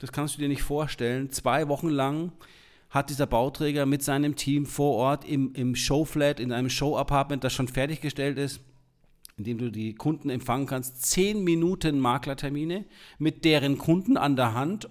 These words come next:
oder deren Kunden am Telefon. Die sind quasi in Videokonferenz, laufen die zu diesem Termin rein. Und dann wird, so schnell kannst du gar nicht gucken, diese Wohnungen werden der Reihe nach reserviert.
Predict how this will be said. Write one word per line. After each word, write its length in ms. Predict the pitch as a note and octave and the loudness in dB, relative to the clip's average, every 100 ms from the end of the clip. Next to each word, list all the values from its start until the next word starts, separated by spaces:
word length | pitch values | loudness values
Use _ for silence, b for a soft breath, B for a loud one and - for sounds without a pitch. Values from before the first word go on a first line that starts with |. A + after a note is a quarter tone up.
| - | 0
oder 440 | F3+ F3 F3+ G3 | 6 6 6 2
deren 380 | F#3+ D#3 D3 D3 | 0 -2 -2 -4
Kunden 400 | - E3+ F3 D#3+ - | -6 -6 -6 -12 -6
am 220 | D#3 F3 | -4 -2
Telefon. 500 | C3+ D3 D#3 F#2+ C2+ - | 0 0 0 -4 -10 -10
Die 100 | G2 | -6
sind 220 | D3+ D3+ | -6 -6
quasi 340 | E3+ D#3+ D3+ | -8 -6 -6
in 260 | D#3 F3 D#3 | -6 -4 -4
Videokonferenz, 840 | D#3+ G3 F#3 F#3 E3+ E3 D#3 E3 C3 | -2 -2 0 -2 -4 -4 -4 -4 -2
laufen 340 | A2 C3 D3 | -2 -2 -4
die 180 | D3 C#3 | -4 -6
zu 100 | C3+ | -6
diesem 200 | B2 A#2 | -8 -4
Termin 300 | A2+ C#3+ E3 | -4 -2 -2
rein. 340 | G#2 A#2 E3+ - B B B B B B B B | -4 -4 -6 -10 B B B B B B B B
Und 180 | C#3+ D3+ | -6 0
dann 240 | E3+ E3 D3+ | 2 2 2
wird, 220 | G3+ G#3+ | 2 2
so 120 | F#3 | -2
schnell 240 | F#3 F3 F3+ | 2 0 2
kannst 360 | E3 G3 - | 0 -2 -4
du 60 | G3+ | -4
gar 180 | E3 D#3+ | -4 -4
nicht 180 | E3+ | -4
gucken, 340 | - F3+ - - _ _ b b b _ - | -6 -10 -10 -20 _ _ b b b _ -6
diese 500 | D3 D3 D#3 D3 C3 | -4 2 2 2 4
Wohnungen 640 | F3+ B3 A#3 C3 B2+ E3+ C#3+ | 4 4 2 0 -4 -4 -2
werden 280 | C#3 D3 | -2 -2
der 280 | C#3+ C#3 C#3 | 2 4 4
Reihe 340 | C#3+ G3 A3+ G#3 | 4 2 2 0
nach 300 | E3 E3 D#3+ | -2 -2 -4
reserviert. 680 | D3 A#2+ A2+ F3 A#3+ - | -4 -4 -6 -8 -8 -14